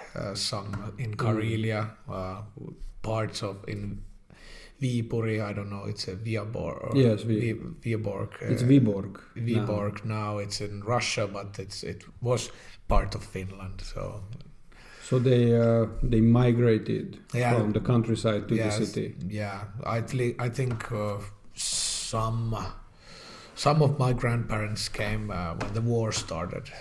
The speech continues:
Speaker 1: They, they had to move to, uh, Helsinki or
Speaker 2: Yes,
Speaker 1: the
Speaker 2: because Viborg was, uh, occupied by the, the
Speaker 1: Yeah,
Speaker 2: Soviet
Speaker 1: it's
Speaker 2: Union, and it was part of the treaty,
Speaker 1: Yeah.
Speaker 2: I guess,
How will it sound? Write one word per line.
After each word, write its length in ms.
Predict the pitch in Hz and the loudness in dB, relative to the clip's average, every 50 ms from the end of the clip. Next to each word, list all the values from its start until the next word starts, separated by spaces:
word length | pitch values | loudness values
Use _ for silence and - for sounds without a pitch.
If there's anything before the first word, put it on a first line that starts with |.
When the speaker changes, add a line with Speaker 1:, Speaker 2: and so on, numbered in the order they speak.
| - - - | -16 -14 -10
Speaker 1:
They, 380 | - - 76 71 - - - - - - | -8 -6 -4 -4 -4 -4 -4 -6 -6 -6
they 140 | 90 85 | -4 -4
had 240 | 90 98 104 98 101 - | -4 -4 -6 -6 -6 -8
to 60 | 107 | -8
move 380 | 98 98 95 95 90 90 - - | -8 -6 -6 -6 -8 -8 -10 -10
to, 180 | 98 95 95 95 98 - - - - - | -8 -8 -8 -8 -10 -14 -16 -18 -12 -8
uh, 100 | - - | -6 -4
Helsinki 720 | 92 92 101 78 - - - - 113 110 107 - - - - | -4 -2 -4 -4 -4 -6 -6 -6 -6 -8 -8 -8 -8 -8 -8
or 180 | - - 107 - - - - _ - | -8 -8 -10 -12 -14 -20 -20 _ -8
Speaker 2:
Yes, 240 | 110 101 87 78 85 | -6 -4 -4 -4 -2
Speaker 1:
the 60 | 113 | -2
Speaker 2:
because 280 | 110 110 131 120 117 117 | 0 2 4 4 4 6
Viborg 540 | 113 127 131 120 117 120 113 110 110 110 104 110 | 6 6 6 6 6 6 6 6 4 2 0 0
was, 640 | 110 110 110 110 107 107 107 104 104 104 104 110 120 | 0 2 4 4 4 4 4 2 0 -2 -2 0 2
uh, 420 | 113 107 107 107 104 107 107 110 - - | 2 4 4 4 2 2 0 -2 -2 -2
occupied 640 | 117 107 - - 107 - 110 107 104 101 101 - | -2 -2 -2 -4 -4 -2 -2 -2 -2 -2 -2 -2
by 300 | 120 104 101 101 98 98 98 98 107 | -2 -2 -2 -2 -4 -6 -6 -6 -4
the, 240 | 104 101 101 101 104 - - | -4 -4 -4 -6 -8 -8 -6
the 200 | 131 113 110 104 | -4 0 2 2
Speaker 1:
Yeah, 180 | 104 110 101 95 | 2 2 0 0
Speaker 2:
Soviet 360 | - 135 127 113 110 110 101 | 0 2 2 4 4 2 2
Speaker 1:
it's 80 | - | 4
Speaker 2:
Union, 760 | - 135 135 127 117 113 107 104 104 104 110 117 120 123 123 - | 6 8 10 10 8 8 6 2 2 2 2 2 0 0 -2 -4
and 240 | 131 117 107 104 104 | -4 -2 -2 0 -2
it 160 | 104 98 - | -2 -2 -2
was 140 | - 107 98 | -2 -2 -2
part 360 | - - - 117 110 110 - | -2 0 2 2 2 2 2
of 100 | - 107 | -2 -4
the 80 | 104 104 | -2 -4
treaty, 720 | 98 - - - 120 110 - - - 104 107 113 120 - - - - - - - - - | -4 -4 -2 0 0 0 0 -2 -4 -4 -2 -4 -4 -6 -8 -12 -14 -14 -16 -16 -12 -6
Speaker 1:
Yeah. 220 | - 113 110 104 107 | -4 -2 -2 0 -2
Speaker 2:
I 60 | 107 | -2
guess, 420 | 104 107 101 104 107 107 - - | -2 -2 -2 -4 -4 -6 -8 -10